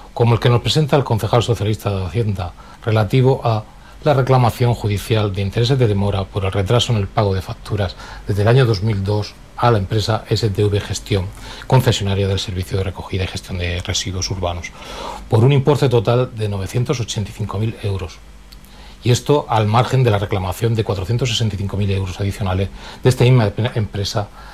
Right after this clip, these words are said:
en concepto de revisión de precios no realizada desde los años dos mil quince a dos mil dieciocho. Con todo ello,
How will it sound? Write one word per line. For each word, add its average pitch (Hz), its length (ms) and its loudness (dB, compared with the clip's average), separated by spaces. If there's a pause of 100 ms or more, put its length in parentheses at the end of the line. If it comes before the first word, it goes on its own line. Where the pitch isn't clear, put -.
en 123 140 4
concepto 127 480 2
de 151 80 4
revisión 120 440 2
de 110 100 0
precios 120 360 -2 (340)
no 131 140 6
realizada 113 640 2 (220)
desde 127 400 2
los 104 180 -4
años 107 240 -2
dos 95 140 -6
mil 101 120 -2
quince 104 360 -4
a - 20 -2
dos 92 160 -6
mil 92 160 -6
dieciocho. - 480 -8 (720)
Con 110 140 -2
todo 135 200 6
ello, 151 260 4